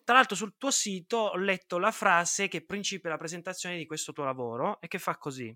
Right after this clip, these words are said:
"Nel mondo esistono più immagini che rappresentano tigri che vere e proprie tigri viventi". Ecco, allora, vogliamo sapere tutto a riguardo, ci vuoi raccontare un po'?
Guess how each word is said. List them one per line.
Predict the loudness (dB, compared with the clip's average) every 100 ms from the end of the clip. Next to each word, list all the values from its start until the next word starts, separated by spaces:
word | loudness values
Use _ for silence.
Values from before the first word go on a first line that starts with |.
| -8
"Nel | -2 2
mondo | 4 2 0
esistono | -4 -2 -2 -4 -6 -8 -8 -8
più | -4
immagini | -2 4 4 4 0 -8 -6
che | -4
rappresentano | -2 -2 -4 -4 -6 -8 -6
tigri | -6 -6 -4 -4 -6 _
che | -4 -2
vere | 0 0 0
e |
proprie | -4 -6 -8
tigri | -6 -4 -2 -2 -2 -6
viventi". | -8 -6 -8 -12 -12 -12 -8
Ecco, | -8 -4 2
allora, | 2 2 -2
vogliamo | -6 -4 -2
sapere | -2 -2 -4 -4
tutto | -8 -8 -2 0 0 _
a | -4 -4
riguardo, | -2 -2 -2 -2 -8 -10
ci | -6
vuoi | -4
raccontare | -4 -6 -14 -10 -10
un | -10
po'? | -18 -20